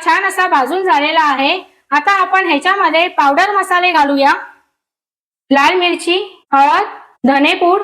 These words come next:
कसुरी मेथी हिला क्रश करून घालू. आता हे आपण छान असे फ्राय करून घेऊ. अजून आता आपण ह्याच्यामध्ये आपला सिक्रेट जो पदार्थ आहे तो घातलेला आहे.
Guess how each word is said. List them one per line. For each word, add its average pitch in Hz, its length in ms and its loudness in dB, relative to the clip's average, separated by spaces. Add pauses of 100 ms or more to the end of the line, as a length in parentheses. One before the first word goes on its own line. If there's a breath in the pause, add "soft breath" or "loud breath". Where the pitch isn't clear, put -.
(240)
कसुरी 339 420 2
मेथी 330 340 0 (260)
हिला 320 160 0
क्रश 370 320 -2
करून 370 280 2
घालू. 302 240 2 (2000)
आता 254 140 -2
हे 359 160 0
आपण 381 380 0
छान 359 260 0
असे 381 220 -2
फ्राय 330 260 0
करून 349 320 -2
घेऊ. 294 180 2
अजून 302 360 0 (1400)
आता 277 240 0
आपण 392 200 0
ह्याच्यामध्ये 349 720 0
आपला 302 280 -2
सिक्रेट 370 480 -6
जो 381 100 2
पदार्थ 320 360 0
आहे 320 360 0
तो 349 420 -4
घातलेला 311 420 0
आहे. 269 280 0